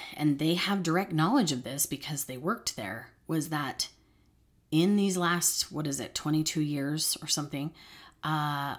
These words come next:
while Ensign Peak has been accumulating this wealth,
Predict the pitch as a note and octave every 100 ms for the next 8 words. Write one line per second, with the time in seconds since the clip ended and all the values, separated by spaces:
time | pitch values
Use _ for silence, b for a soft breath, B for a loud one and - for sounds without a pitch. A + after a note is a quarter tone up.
0 | - D#3 D3 C3+ D3 E3 G#3 A#3 F3 F3+
1 | G3 G3+ F#3+ D3+ - E3+ E3+ C#3+ C#3 -
2 | - A3+ G3+ D3+ D3 C#3+ - - E3 B2
3 | C#3+ -